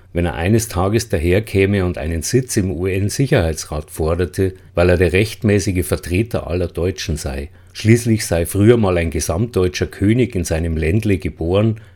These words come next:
und er selbst ein zumindest geistiger Nachfahre von Mao Zedong oder irgend so ein Firlefanz. Eines Tages jedoch gab es dann keine Sowjetunion mehr und auch ihr Rechtsnachfolger Russland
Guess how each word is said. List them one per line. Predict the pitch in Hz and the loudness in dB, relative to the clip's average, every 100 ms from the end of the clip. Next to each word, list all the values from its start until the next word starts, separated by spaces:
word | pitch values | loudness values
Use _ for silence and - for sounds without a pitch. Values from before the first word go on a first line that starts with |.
| - | -4
und | 98 95 | -4 0
er | 104 98 | 2 2
selbst | - 104 131 - - | 4 2 2 -4 -4
ein | 87 | -2
zumindest | 82 87 87 78 - - | 0 0 0 0 -4 -4
geistiger | 73 120 - - 90 | 0 0 -2 -2 0
Nachfahre | 80 82 107 - 90 87 | 0 -2 -4 -2 -2 0
von | 85 87 | -2 -4
Mao | 78 82 90 | -4 -2 -2
Zedong | - 80 - 98 120 | -4 -8 -2 -2 0
oder | 127 - - | -2 -4 0
irgend | 117 107 | 2 2
so | - 67 | 0 -6
ein | 69 | -8
Firlefanz. | - 73 71 - 67 65 - - - - - _ _ - | -8 -6 -6 -8 -10 -10 -12 -14 -16 -20 -20 _ _ -16
Eines | - 95 98 - | -4 -2 -2 -2
Tages | 101 120 151 - | -2 0 -2 -4
jedoch | 85 78 87 - - | -4 -2 -2 -4 -6
gab | 76 | -4
es | 85 - | -4 -4
dann | 78 78 | -4 -4
keine | - 117 120 | -2 -2 -2
Sowjetunion | - 78 87 90 - 95 98 95 98 95 | -2 -4 -2 -4 -4 -4 -2 -2 -2 -2
mehr | 95 98 - - | -2 -4 -8 -4
und | 98 92 | 0 2
auch | 98 | 2
ihr | - 107 | 4 4
Rechtsnachfolger | 98 139 - - 80 85 - - 92 90 85 | 4 0 -2 -4 -4 -4 -6 -2 0 0 2
Russland | 113 - 87 85 92 107 | 0 0 -2 -2 -2 -4